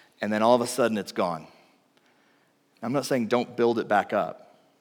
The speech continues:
but you could build it back up with more intention. To say, "My hope is obviously not here. My hope is ultimately in God and God alone."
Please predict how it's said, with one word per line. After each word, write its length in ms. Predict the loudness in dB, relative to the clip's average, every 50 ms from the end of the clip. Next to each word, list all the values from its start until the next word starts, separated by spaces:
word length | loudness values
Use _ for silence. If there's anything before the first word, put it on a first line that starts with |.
| _ _ _ _ _ _ _ _ _ _ _ _ _ _ _ _ -14
but 100 | -12 -12
you 80 | -8
could 160 | -8 -8 -4
build 220 | -2 -2 0 0 -2
it 80 | -2
back 240 | 0 0 -2 0 -2
up 160 | -4 -4 -4
with 120 | -6 -8 -6
more 140 | -4 -4 -4
intention. 560 | -6 -8 -8 -8 -8 -6 -8 -8 -10 -12 -20 -20 _ _ _ _ _ _ _ _ _ _ _ _ _ _ _ _ _ _ _ _ _ _ _ _ _ _ -20
To 60 | -16
say, 140 | -10 -8 -6
"My 160 | -4 -4 -4
hope 400 | -2 2 2 2 2 2 -4 -16 -20 -20 -20 _ -14
is 120 | -8 -2
obviously 840 | 0 0 0 0 -2 -6 -6 -6 -8 -12 -12 -12 -12 -12 -14 -18 -20 _ _ _ _ _ _ _ _ _ _ _ _ _ _ _ -8
not 220 | -8 -8 -8 -8
here. 200 | -10 -8 -8 -8
My 160 | -6 -8 -8
hope 340 | -6 -4 -4 -4 -4 -4 -10 -20 -20 -20 -20 _ -14
is 140 | -12 -12 -6
ultimately 720 | -6 -6 -6 -6 -8 -10 -10 -8 -8 -8 -10 -10 -12 -16 -20 _ _ _ _ _ _ _ _ _ _ _ _ _ _ _ _ _
in 140 | -14 -10 -2
God 320 | 0 2 2 2 2 0
and 180 | -2 -6 -8 -8
God 220 | -8 -6 -6 -6
alone." 320 | -6 -8 -8 -10 -12 -16